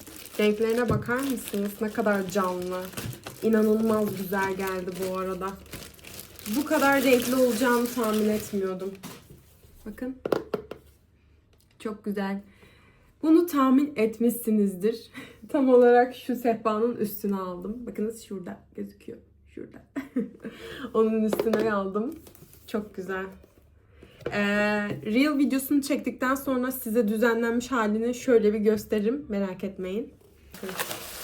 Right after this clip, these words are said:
Ne ki bu? Allah Allah. Bir şey söyleyeceğim. Bunlar benim çok işime yarar ya. İyi oldu. Biliyorsunuz Instagram'dan size hediye yolluyorum.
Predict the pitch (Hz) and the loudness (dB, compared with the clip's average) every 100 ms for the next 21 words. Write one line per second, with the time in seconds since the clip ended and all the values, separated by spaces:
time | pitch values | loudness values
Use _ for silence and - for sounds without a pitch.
0 | - 208 247 - 208 185 175 - - - | -12 -6 -8 -6 -8 -8 -12 -16 -18 -18
1 | - - - - - - - - - - | -20 -20 -20 -20 -18 -18 -16 -16 -12 -6
2 | - - - - - - 254 247 254 214 | -6 -6 -10 -10 -14 -14 -12 -8 -6 -6
3 | 196 190 190 190 180 - - - - - | -8 -10 -10 -10 -14 -20 -20 -20 -20 -20
4 | - - - - - - - - - 226 | -16 -14 -14 -14 -12 -12 -14 -20 -8 -2
5 | 247 240 240 196 190 190 196 208 208 214 | 2 2 2 0 -2 -2 -2 0 0 0
6 | 214 226 226 196 196 190 185 190 185 185 | 0 -2 -6 -6 -6 -4 -4 -6 -6 -6
7 | 185 185 - 208 202 196 180 190 185 - | -6 -4 -2 0 2 0 -2 -4 -6 -8
8 | - - - - - 202 208 208 208 208 | -12 -18 -20 -20 -6 2 2 2 -2 -2
9 | - 202 202 196 196 196 196 196 196 190 | -4 -4 -2 0 0 0 -2 -2 -2 -2
10 | 175 190 190 180 175 175 196 | -2 -2 -2 -4 -2 -4 -4